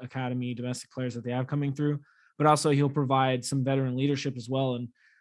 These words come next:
that's something that Dallas has been sorely missing, as we've seen great academy output, but those older players, um, players like Arriola that could be D Ps and,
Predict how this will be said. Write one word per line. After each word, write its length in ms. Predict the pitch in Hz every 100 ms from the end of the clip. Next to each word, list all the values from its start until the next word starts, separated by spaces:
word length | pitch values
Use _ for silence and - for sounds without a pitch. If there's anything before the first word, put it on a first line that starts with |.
| _
that's 140 | 143 147
something 280 | 208 190
that 120 | 202 190
Dallas 320 | 185 202 196
has 120 | 190
been 120 | 180
sorely 320 | 165 185 180
missing, 360 | 156 160 - 117
as 120 | 120
we've 140 | 127 123
seen 400 | - 127 120 110 _ _ _
great 300 | - 147 170
academy 420 | 160 165 151 151
output, 460 | 143 139 139 143 139 -
but 220 | 131 123 - _ -
those 220 | 143 139
older 320 | 135 139 143
players, 640 | 135 143 143 139 143 135 -
um, 340 | 123 120 120 -
players 300 | 139 135 135
like 100 | 127
Arriola 480 | 127 127 123 131
that 140 | 123 120
could 120 | 123
be 100 | 117
D 180 | 110 127
Ps 480 | 123 123 123 127 123
and, 240 | 120 117